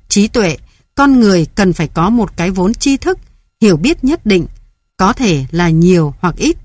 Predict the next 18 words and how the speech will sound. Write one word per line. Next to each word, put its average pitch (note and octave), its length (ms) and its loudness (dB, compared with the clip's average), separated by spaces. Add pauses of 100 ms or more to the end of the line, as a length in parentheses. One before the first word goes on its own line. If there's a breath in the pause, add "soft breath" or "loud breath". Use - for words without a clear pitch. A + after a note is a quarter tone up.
(120)
tùy F3+ 180 0
theo. G3+ 320 -4 (1800)
Vốn G3+ 360 2
tri D4 220 2
thức F#4 280 -2
đó, G3+ 360 0 (260)
con C#4 180 4
người G#3+ 300 4
có F#3+ 180 -2
được A#3 260 0 (100)
nhờ F#3+ 200 4
những F3 220 2
hoạt A3+ 180 -4
động E3 200 -6
thực - 280 -6
tiễn, F#3+ 260 0 (440)
tìm G3+ 240 4
hiểu D#3 340 0